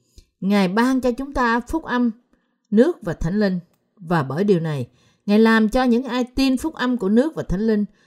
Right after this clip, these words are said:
có thể trở thành con cái Đức Chúa Trời bởi thanh tẩy tất cả tội lỗi của họ một lần đủ cả.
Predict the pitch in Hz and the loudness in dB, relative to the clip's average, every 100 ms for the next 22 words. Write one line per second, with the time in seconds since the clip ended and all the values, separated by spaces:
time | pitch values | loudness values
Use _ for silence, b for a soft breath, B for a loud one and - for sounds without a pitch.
0 | b - 262 196 220 135 165 233 170 131 | b -6 0 0 0 -2 -2 -2 -2 -4
1 | - 202 220 208 214 247 240 262 - 175 | -2 0 0 -2 -4 -2 -4 -6 -4 -4
2 | 139 123 _ _ _ 147 180 254 269 247 | -4 -6 _ _ _ -4 -2 0 -2 -2
3 | 110 185 294 311 - 147 208 160 147 120 | -2 -4 -4 -4 -4 -6 -4 -4 -4 -4
4 | 156 214 202 120 135 - 156 147 160 147 | -6 -4 -4 -2 -4 -6 -8 -2 -2 -2
5 | 127 135 170 127 113 165 | -2 -6 -6 -6 -6 -6